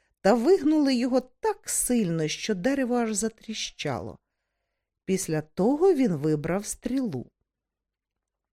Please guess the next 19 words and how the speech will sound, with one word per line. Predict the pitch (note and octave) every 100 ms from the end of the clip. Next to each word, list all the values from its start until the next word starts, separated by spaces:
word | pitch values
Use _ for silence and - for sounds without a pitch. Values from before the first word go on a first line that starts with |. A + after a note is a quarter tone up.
| _ _ _ _ _ _ _
Траймон | C4 D4+ G4 G4+ G4 F#4+ F4+
притягнув | D4+ D#4 D#4 C#4 D4 F4+ C#4+
важке | B3 C4 - - D#4+ D#4+
у | C4+
повний | - D4 C#4+ C4+ A#3+
зріст | G#3 C4+ D4 -
дзеркало | F3 G3 A3 A3 A3+ D#4+ E4
на | D4+ B3
середину | - G#3 G3+ G3+ A3+ A3+
кімнати. | - G#3+ F3 B2 - - - _ _ _ _ _ _ _ _ _ _ _
"Коли | D#3+ F3+ F#3
я | F3 E3 -
очолю | E3 D#3+ G#3+ F3+ E3+ -
орден", — | D#4 F#4 A3 C3 C3 B2 - _ _ _ _ _
сказав | - - - A#3 F#3 D#3
він | D3 D#3
собі, — | - F#3 D3 B2+ _ _ _ _ _ _ _ _ _ -
"я | D#3+ G3+ C4
не | D4